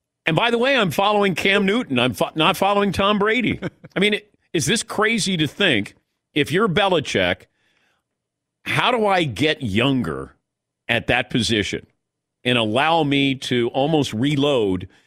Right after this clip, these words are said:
I got it, my players coming back, make some moves here. You get Deshaun Watson. Maybe you get some players who say, "Hey, I'm gonna follow you. I wanna, I wanna play for a team with Deshaun." 'Cause right now,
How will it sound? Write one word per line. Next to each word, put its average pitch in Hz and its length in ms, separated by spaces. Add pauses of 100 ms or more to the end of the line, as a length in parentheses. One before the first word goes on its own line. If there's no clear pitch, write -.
(160)
I 113 100
got 127 200
it, - 220
my 117 160
players 175 380
coming 160 340
back, 147 460 (300)
make 147 240
some 185 180
moves 165 400
here. 143 400 (460)
You 113 120
get 165 200
Deshaun 165 460
Watson. 143 640
Maybe 147 260
you 151 80
get 139 160
some 131 160
players 135 320
who 117 140
say, 123 500
"Hey, 107 340 (120)
I'm 107 160
gonna 117 160
follow 131 320
you. 123 340
I 104 80
wanna, 113 300 (120)
I 123 60
wanna 120 200
play 143 220
for 123 160
a 110 60
team 110 320
with 101 120
Deshaun." 101 280 (220)
'Cause 180 160
right 262 200
now, 202 460